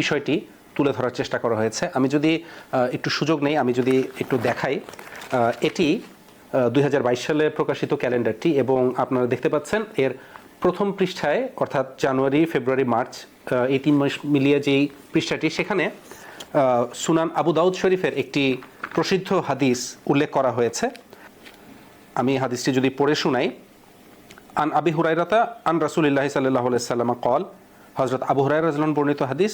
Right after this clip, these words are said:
তিনি বলেন, মহানবী সাল্লাল্লাহু আলাইহি ওয়াসাল্লাম বলেছেন, ইন্নাল্লাহা ইয়াবআসু লিহাযিহিল উম্মাতে আলা রাসি কুল্লি মিয়াতি সানাতি মান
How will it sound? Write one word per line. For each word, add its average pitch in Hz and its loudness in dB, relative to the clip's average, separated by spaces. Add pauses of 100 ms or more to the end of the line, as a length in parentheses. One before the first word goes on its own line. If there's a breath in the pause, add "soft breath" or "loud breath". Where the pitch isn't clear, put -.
(120)
তিনি 131 4
বলেন, 180 2
মহানবী 127 0
সাল্লাল্লাহু 123 0
আলাইহি 117 2
ওয়াসাল্লাম 143 0 (100)
বলেছেন, 117 0 (760 loud breath)
ইন্নাল্লাহা 165 4 (260)
ইয়াবআসু 175 2 (160)
লিহাযিহিল 147 2 (120)
উম্মাতে 185 2 (180)
আলা 127 4 (140)
রাসি - -4 (120)
কুল্লি 233 2
মিয়াতি 135 0 (100)
সানাতি 110 0 (120)
মান 120 2